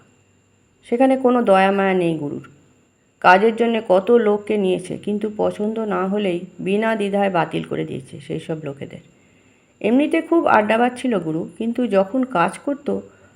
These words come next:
তখন একেবারে অন্য মানুষ, ভীষণ নিষ্ঠা তখন কাজে। বোম্বেতে তখন আমার নাম পড়ে এসেছে। এই পড়তি সময় গুরু কাজ নিয়ে এলো, বললে, "আমার সাহেব বিবি গোলাম ছবিতে তুমি মিউজিক দেবে।"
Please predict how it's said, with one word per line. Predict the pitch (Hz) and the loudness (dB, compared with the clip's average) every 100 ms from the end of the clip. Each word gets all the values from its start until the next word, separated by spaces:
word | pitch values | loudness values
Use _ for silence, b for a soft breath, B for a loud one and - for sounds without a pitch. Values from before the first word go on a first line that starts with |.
| b | b
তখন | - 233 269 | -2 2 2
একেবারে | 240 - 233 233 | 2 2 2 2
অন্য | - 202 196 | 2 0 0
মানুষ, | 190 160 147 - - - _ _ _ _ _ | 0 -2 -6 -12 -20 -20 _ _ _ _ _
ভীষণ | 240 247 277 240 | 0 4 6 6
নিষ্ঠা | 202 214 - 220 | 2 -2 -2 -2
তখন | 214 - 180 | -2 -4 -6
কাজে। | 175 156 147 143 - _ _ _ _ _ _ _ _ _ | -4 -4 -6 -10 -16 _ _ _ _ _ _ _ _ _
বোম্বেতে | 196 233 294 320 | 0 4 4 4
তখন | 330 320 311 | 4 4 6
আমার | 311 302 | 4 4
নাম | 262 240 254 | 4 4 2
পড়ে | 247 220 220 | 2 -2 -2
এসেছে। | 220 214 214 233 - - | -4 -8 -8 -10 -12 -8
এই | - 226 254 - | 0 0 0 -2
পড়তি | 196 208 - | -6 -6 -8
সময় | 277 269 269 240 | -4 -2 0 0
গুরু | 190 214 240 | -2 -2 -2
কাজ | 202 175 170 | 0 0 0
নিয়ে | 156 151 135 | -6 -6 -6
এলো, | - - - b b b b b | -8 -12 -20 b b b b b
বললে, | 220 294 302 | 6 8 6
"আমার | 226 247 | 6 4
সাহেব | 262 - 202 240 | 0 -2 0 2
বিবি | 254 269 269 | 2 0 2
গোলাম | 247 247 254 | 2 2 2
ছবিতে | 247 233 240 285 | 0 -2 0 -2
তুমি | 311 208 240 | -2 0 2
মিউজিক | 208 185 175 180 185 | 2 2 0 -6 -6
দেবে।" | 147 - | -6 -6